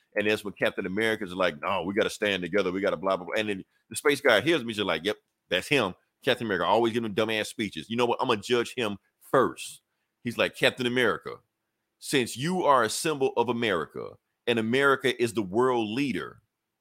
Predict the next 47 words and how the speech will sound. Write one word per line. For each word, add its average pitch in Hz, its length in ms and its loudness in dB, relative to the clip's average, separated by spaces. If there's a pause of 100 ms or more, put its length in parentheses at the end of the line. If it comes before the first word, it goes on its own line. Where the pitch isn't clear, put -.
(180)
and 107 160 -2
you 165 120 -4
represent 139 480 0
everything 123 440 -2
this 113 140 -4
country 113 280 -8
stands 113 360 -2
for, 71 380 -8 (680)
would 151 200 0
you 208 140 0
agree 208 240 -2
that 190 120 -4
this 170 160 0
country 156 300 -2
sucks? - 480 -2 (840)
Like, 107 160 2
this 131 120 -2
country 127 240 0
is 101 80 -4
fucking 107 280 0
terrible, 78 340 0
and 98 120 -2
you're 143 160 2
the 127 240 -2
American 117 360 -2
dream. 104 220 -2
You're 123 100 -4
the 110 100 -6
symbol 98 320 -2
of 73 80 -2
it. 76 40 -12
You're 107 100 -6
the 101 60 -8
best 95 240 -2
thing 95 120 -8
about 82 240 0
it. - 100 -14 (260)
So 120 260 6
if 101 80 2 (120)
this 190 160 2
country 147 360 -2
sucks 113 500 2 (240)
and 101 160 0
you 151 80 -4
represent 131 320 4
the 110 80 4
country, 135 420 -6